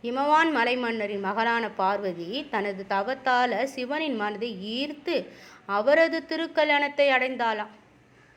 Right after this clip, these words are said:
இந்த நிகழ்வை பல புராணங்கள் பாஷையாக எடுத்துரைக்கின்றன. குறிப்பா சிவபுராணமும் தி-, லிங்க புராணம், ஸ்கந்த புராணம் போன்ற நூல்ல இது விரிவா கூறப்பட்டிருக்கு. நீங்க வேணா போய் செக் பண்ணி பாருங்க. நம்ம வந்து விரிவா கூறப்பட்டிருக்கு.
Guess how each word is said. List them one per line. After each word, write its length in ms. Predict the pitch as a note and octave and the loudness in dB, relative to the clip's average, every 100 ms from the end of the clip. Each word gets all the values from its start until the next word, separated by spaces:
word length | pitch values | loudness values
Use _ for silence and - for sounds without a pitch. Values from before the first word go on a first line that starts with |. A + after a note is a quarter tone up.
| _ _ _ _ | _ _ _ _
இந்த 240 | G#3 G3+ G3 | -6 -4 -2
நிகழ்வை 400 | G3+ C4+ C#4+ D4 | 2 2 2 0
பல 360 | B3+ A3 C#4 | 2 2 2
புராணங்கள் 640 | C#4 C#4 D4 D#4+ D4 D4 | 2 2 2 2 0 -2
பாஷையாக 580 | A3+ A3+ A#3 C4+ C4 C#4 | 0 0 4 4 6 4
எடுத்துரைக்கின்றன. 1040 | A#3 A3+ A#3+ G#3+ G#3+ G3+ F#3+ F3+ F3+ A#3+ A3+ - | 0 -2 -4 -4 -4 -6 -4 -4 -4 -6 -6 0
குறிப்பா 460 | C#4 D#4+ - D#4+ E4 | 0 0 0 0 0
சிவபுராணமும் 1000 | C4 C4 D#4+ D4 C4+ C4+ C4+ C#4+ F4 D#4+ - | -4 -4 -2 0 0 0 -2 0 0 0 -4
தி-, 120 | - | -6
லிங்க 300 | A#3 A#3+ C4+ | -4 0 -2
புராணம், 640 | C4 A3 F#3+ F3 G3 D4 - - - - | 0 -2 -2 -4 -6 -10 -12 -20 -20 -20
ஸ்கந்த 480 | - B3 C4+ D4+ | -2 0 2 0
புராணம் 500 | F4+ D4+ D4 C#4 D4 | 0 0 0 0 -2
போன்ற 320 | D4 A#3+ A3+ G3+ | 0 0 0 -4
நூல்ல 580 | A3 B3+ A3 F#3 F3+ D4 - - - - - - - - - - - | -4 -6 -4 -4 -2 -2 -4 -16 -20 -20 -20 -20 -20 -20 -20 -20 -12
இது 220 | B3 B3 | -6 -4
விரிவா 440 | A3+ B3 D4 D#4 F4 F4 | -2 -2 0 4 4 6
கூறப்பட்டிருக்கு. 720 | C#4 A#3 G#3 G3+ F#3 F3+ G3 - - | 2 4 -2 -4 -10 -6 -8 -8 -8
நீங்க 220 | A3+ A3+ | -2 0
வேணா 220 | A3 C#4 | 0 0
போய் 180 | C4+ C4+ | -2 -2
செக் 200 | B3 A#3 | -4 -4
பண்ணி 160 | A#3+ A3+ | -4 -2
பாருங்க. 420 | G#3+ G#3 C#4 E4+ - | -2 -4 -6 -8 -8
நம்ம 300 | A3+ A3+ G#3+ | -6 -4 -4
வந்து 240 | A3+ B3+ | -6 -6
விரிவா 420 | A#3+ A#3 B3+ D4 D4 | -6 -6 -2 0 2
கூறப்பட்டிருக்கு. 680 | A#3 G#3+ F#3+ G3 F#3 F3+ | 0 0 -4 -4 -4 -6